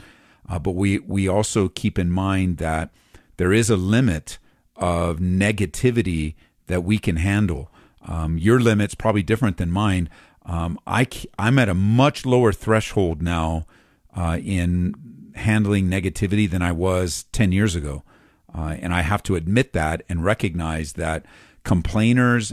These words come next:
and, uh, mockers and just, just people with a critical spirit, um,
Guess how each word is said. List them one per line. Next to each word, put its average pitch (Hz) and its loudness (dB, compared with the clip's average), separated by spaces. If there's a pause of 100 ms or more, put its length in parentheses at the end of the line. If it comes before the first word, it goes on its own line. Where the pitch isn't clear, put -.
(100)
and, 82 -4 (480)
uh, 78 -4
mockers 110 2
and 85 -2
just, - -4 (460)
just - -4
people 135 0
with 127 2
a 101 0
critical 113 -2
spirit, 110 -2 (500)
um, 85 -4